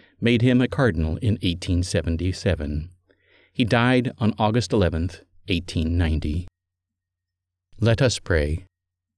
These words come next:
God of all wisdom, we offer thanks for John Henry Newman,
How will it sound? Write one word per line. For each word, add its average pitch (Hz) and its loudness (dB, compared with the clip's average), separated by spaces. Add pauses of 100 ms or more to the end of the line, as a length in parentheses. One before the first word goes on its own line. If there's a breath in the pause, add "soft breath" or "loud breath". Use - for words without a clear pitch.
(280)
God 139 2
of 135 2
all 117 6
wisdom, 135 4
we 113 4
offer 117 2
thanks 135 2
for 104 0
John 120 2
Henry 107 4
Newman, 82 0